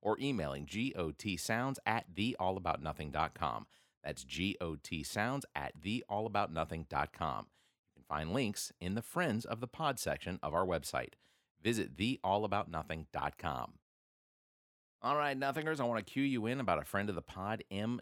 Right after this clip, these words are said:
W Graphics. If you own a business or restaurant and the time has come to build that unique brand, you have got to get a hold of M W Graphics.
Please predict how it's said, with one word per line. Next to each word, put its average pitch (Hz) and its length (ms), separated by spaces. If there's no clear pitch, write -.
W 98 320
Graphics. 76 680
If 78 160
you 135 200
own 123 140
a 95 60
business 101 420
or 82 60
restaurant 101 500
and 78 80
the 76 60
time 92 300
has 80 100
come 98 260
to - 80
build 92 320
that - 160
unique 82 320
brand, 87 400
you 113 160
have 87 160
got 98 280
to 82 60
get 87 200
a 73 80
hold 101 240
of 80 180
M 92 220
W 87 340
Graphics. - 600